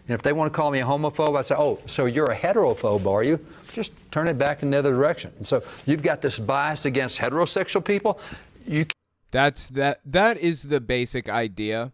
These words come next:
Speaker 2: behind the current Republican strategy at this moment. Anytime they are accused of anything, turn it back around. Point it in the other direction. "Oh, you're a homophobe. Well, you're a heterophobe."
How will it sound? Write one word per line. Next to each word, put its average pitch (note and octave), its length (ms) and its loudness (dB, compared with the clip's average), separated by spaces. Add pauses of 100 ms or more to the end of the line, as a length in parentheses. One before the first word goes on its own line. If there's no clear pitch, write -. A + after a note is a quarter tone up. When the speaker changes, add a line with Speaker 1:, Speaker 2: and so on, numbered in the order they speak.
(100)
Speaker 2:
behind B2 800 -4
the G#2+ 500 -4
current C3+ 480 0
Republican A2+ 1120 -4 (140)
strategy G#2 1080 -6 (340)
at G#2 160 -6
this G#2 240 -6
moment. F2 360 -10 (180)
Anytime D#3 800 -2
they A#2+ 280 -2
are G#2+ 540 -2
accused D3 840 -2
of G#2+ 220 -6
anything, G#2 640 -8 (100)
turn C#3 220 0
it A2+ 160 -6
back A2+ 260 0
around. F#2 500 -8 (360)
Point C#3 240 0
it C3 140 -2
in B2 100 -4
the A#2+ 140 -6
other A2 200 -6
direction. F#2 600 -8 (340)
"Oh, B2+ 220 4
you're B2 260 2
a A#2 80 0
homophobe. A2+ 540 -4
Well, B2 240 2
you're C#3 320 4
a B2 80 2
heterophobe." G#2+ 720 -2